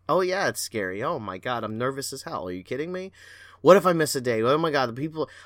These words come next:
I'm gonna, people aren't gonna listen to me if I miss a day. And, and granted, that may not be true. I hope you still listen even if I miss a day. But why am I thinking about missing a day? I just made it thirty-one days doing a podcast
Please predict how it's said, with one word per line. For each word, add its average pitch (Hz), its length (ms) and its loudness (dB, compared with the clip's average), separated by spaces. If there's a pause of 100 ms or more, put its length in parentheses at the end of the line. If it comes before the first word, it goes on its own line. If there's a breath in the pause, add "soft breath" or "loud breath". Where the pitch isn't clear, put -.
I'm 139 60 -4
gonna, 143 180 2 (180 loud breath)
people 185 220 -4
aren't 180 140 4
gonna 165 120 0
listen 170 260 2
to 175 60 -2
me 160 140 2
if 156 100 -2
I 135 60 0
miss 147 240 0
a 160 60 -6
day. 151 260 2
And, 156 240 -6
and 170 280 -4
granted, 170 280 -4
that 165 160 -8
may 170 140 -4
not 185 180 -4
be 117 140 -6
true. 160 200 -4
I 107 100 -4
hope 180 260 -6
you 117 80 -8
still 98 240 -8
listen 90 320 -10
even 87 180 -10
if 85 100 -18
I 90 60 -12
miss 85 240 -12
a 85 60 -14
day. 87 240 -8 (1120 soft breath)
But 131 120 -6
why 127 260 4
am 165 160 0
I 160 100 -2
thinking 143 440 -6
about 127 240 -2
missing 123 340 -6
a 92 60 -10
day? 69 320 -10
I 156 120 2
just 180 220 -2
made 160 180 -2
it - 140 -2
thirty-one 139 960 -4
days 113 460 -4
doing 113 240 -4
a 101 60 -6
podcast 107 680 -6